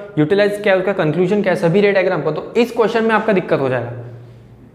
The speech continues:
अब ये तो चीज़ क्लियर है, ये तो बहुत सिंपल क्वेश्चन था। जब एग्जाम में क्वेश्चन घुमा फिरा के आएंगे तो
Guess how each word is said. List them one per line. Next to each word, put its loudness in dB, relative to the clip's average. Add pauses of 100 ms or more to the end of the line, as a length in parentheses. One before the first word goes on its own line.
(800)
अब -2
ये -2
तो -6
चीज़ -6
क्लियर -2
है, -2
ये -2
तो -6
बहुत -2
सिंपल 0
क्वेश्चन -2
था। -6 (340)
जब 2
एग्जाम 2
में 0
क्वेश्चन 0
घुमा 2
फिरा 2
के 0
आएंगे 0
तो 0